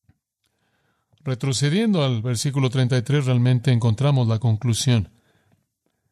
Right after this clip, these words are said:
"Mas buscad primeramente el reino". Ahí está usted, como la oración, "Venga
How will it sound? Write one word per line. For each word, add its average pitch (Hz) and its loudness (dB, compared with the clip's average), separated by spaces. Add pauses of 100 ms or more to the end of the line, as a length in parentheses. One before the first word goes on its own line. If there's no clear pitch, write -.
(720)
"Mas 131 -6
buscad 151 -4
primeramente 131 0
el 123 0
reino". 123 0
Ahí 135 2
está 160 0
usted, 185 -2 (260)
como 131 -4
la 135 0
oración, 139 0
"Venga 123 0